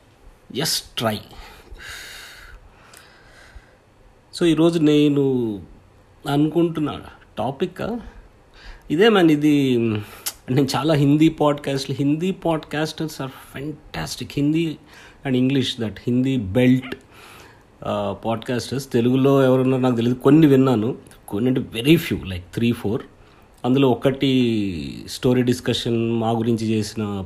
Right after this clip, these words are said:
పాడ్‌కాస్ట్. ఆ, ఏం చెప్తున్నా? యా, ఎట్లా స్టార్ట్ చేయటం, ఎట్లా హుకింగ్, ఇది టాపిక్ పికప్ చేసుకోవటం.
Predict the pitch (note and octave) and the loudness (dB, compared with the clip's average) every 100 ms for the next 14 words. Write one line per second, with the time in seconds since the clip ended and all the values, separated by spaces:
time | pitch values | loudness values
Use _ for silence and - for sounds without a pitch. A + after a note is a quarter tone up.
0 | G2+ G2 F2+ F#2 F2+ - G#2+ F#3+ - - | -6 -8 -8 -10 -10 -8 -10 -12 -18 -20
1 | - - - - _ _ - _ _ _ | -20 -20 -20 -20 _ _ -20 _ _ _
2 | _ - - B2 B2+ C3 C3 C3+ C3 A#2+ | _ -20 -14 -6 -2 0 0 -2 -2 -6
3 | - - - - - _ _ - G#2 A#2 | -14 -20 -18 -16 -16 _ _ -12 -8 -8
4 | A#2+ A#2 C3 - _ - - - - - | -8 -10 -12 -12 _ -20 -18 -16 -14 2
5 | D#3+ G2+ - - - - _ - D3 D3+ | 4 4 -4 -20 -20 -20 _ 2 2 6
6 | A3+ A#3 - F3+ E3 E3 D#3+ D3+ D3+ D3 | 8 8 8 6 6 2 0 0 0 2
7 | C#3 C#3 E3+ E3 D3 C3+ C#3 C#3 C#3 C3+ | 2 0 2 4 4 2 0 0 2 0
8 | C3+ - B2+ B2+ C#3 C3 C#3+ C3+ - B2+ | -2 -4 -8 -2 4 4 4 -4 -4 -4
9 | C3 A2+ B2+ A#2+ - B2+ A#2 B2 A#2+ A#2 | -4 -2 -2 -2 -4 -6 -4 -4 -2 -4